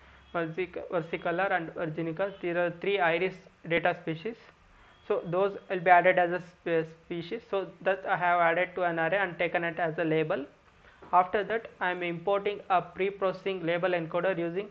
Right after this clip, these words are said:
from S Q L and dot pre-processing. This, in this pre-processing module, I am importing label encoder. As I told, what label encoder will do. So after importing label encoder, I am assigning it a variable L E.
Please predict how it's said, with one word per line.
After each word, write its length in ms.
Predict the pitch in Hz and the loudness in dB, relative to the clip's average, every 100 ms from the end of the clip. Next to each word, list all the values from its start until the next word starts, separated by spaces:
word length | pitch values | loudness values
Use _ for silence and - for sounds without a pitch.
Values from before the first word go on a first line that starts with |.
| - - | -18 -6
from 180 | - 180 | 0 0
S 140 | 170 170 | 0 -2
Q 120 | 196 | 0
L 100 | 196 | 0
and 160 | 196 180 | 0 0
dot 240 | 170 170 | -2 -2
pre-processing. 680 | 175 180 180 170 165 202 240 - | -4 -4 -2 -4 -4 -10 -10 -12
This, 100 | 185 - | -12 -10
in 160 | 180 | -8
this 140 | 190 202 - | -6 -8 -6
pre-processing 500 | 190 190 185 180 170 | -6 -2 -4 -4 -2
module, 280 | 165 180 208 | -2 0 -2
I 80 | |
am 100 | 170 | -2
importing 460 | 165 165 185 185 185 | -4 -2 -2 -2 2
label 260 | 165 165 170 | 2 4 2
encoder. 480 | 160 151 165 185 | 0 -2 -2 -2
As 180 | 233 170 | 0 2
I 120 | 170 | 2
told, 240 | 165 180 180 | 0 -2 0
what 280 | 160 165 170 | 0 0 0
label 260 | 160 165 | 0 0
encoder 540 | 165 160 160 160 165 165 - - - | -2 -4 -2 0 0 -6 -14 -14 -2
will 160 | 156 | -2
do. 160 | 160 262 - - - - | 0 -6 -10 -20 -12 4
So 80 | |
after 420 | 185 180 185 220 214 - | 6 6 6 4 4 -6
importing 600 | 190 175 175 190 190 196 | -6 -4 -2 0 0 0
label 280 | 170 175 185 | 2 2 2
encoder, 420 | 165 160 170 208 | 2 0 2 4
I 120 | 190 | 4
am 120 | 170 | 2
assigning 460 | 165 165 190 196 190 | -2 0 -2 -2 -4
it 180 | 175 180 | -4 0
a 160 | 175 165 | -2 0
variable 460 | 156 170 170 170 165 | 0 2 2 2 2
L 180 | 156 156 | 2 0
E. 80 | 254 | -4